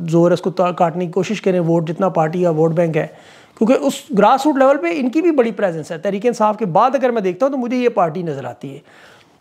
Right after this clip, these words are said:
और ये अगर जुड़ जाए तहरीक इंसाफ से, तो पूरा सूबा फिर इनका।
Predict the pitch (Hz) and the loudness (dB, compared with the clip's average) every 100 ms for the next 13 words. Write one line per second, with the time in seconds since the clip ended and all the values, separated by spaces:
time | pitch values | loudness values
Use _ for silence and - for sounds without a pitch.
0 | _ 202 185 320 294 165 254 349 339 262 | _ 2 4 4 2 2 2 2 0 -2
1 | 226 254 220 196 214 247 226 277 294 - | -2 -4 0 0 -2 -8 -4 2 2 0
2 | 214 220 196 226 269 | -4 -4 -2 -6 -8